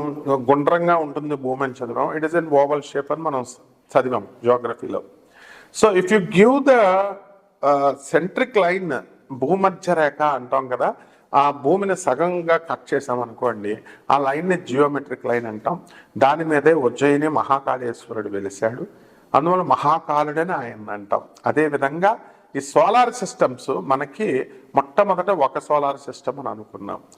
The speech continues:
Three into ten to the power of eleven సోలార్ సిస్టమ్స్ ఇప్పుడు ఉన్నాయి. భూమికి దగ్గరగా ఉన్నటువంటి సోలార్ సిస్టమ్ ఇప్పుడు మనకేంటండి,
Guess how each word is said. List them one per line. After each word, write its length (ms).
Three 220
into 200
ten 180
to 60
the 200
power 240
of 60
eleven 280
సోలార్ 420
సిస్టమ్స్ 520
ఇప్పుడు 240
ఉన్నాయి. 240
భూమికి 360
దగ్గరగా 560
ఉన్నటువంటి 640
సోలార్ 400
సిస్టమ్ 460
ఇప్పుడు 200
మనకేంటండి, 840